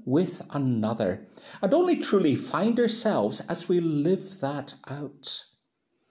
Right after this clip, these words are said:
We've to live out our faith together with our fellow believers. The Muslims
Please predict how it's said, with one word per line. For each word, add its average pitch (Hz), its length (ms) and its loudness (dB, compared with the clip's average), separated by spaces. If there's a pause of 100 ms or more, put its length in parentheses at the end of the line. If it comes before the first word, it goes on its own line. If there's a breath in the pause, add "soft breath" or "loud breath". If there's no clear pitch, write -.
(360 loud breath)
We've 147 140 0
to 151 100 0
live 147 180 6
out 151 300 2
our 165 80 4
faith 214 460 0
together 175 720 -2 (340 loud breath)
with - 160 -8
our 82 120 -2
fellow 190 580 0
believers. 101 1080 -4 (1800 loud breath)
The 131 80 0
Muslims 151 800 0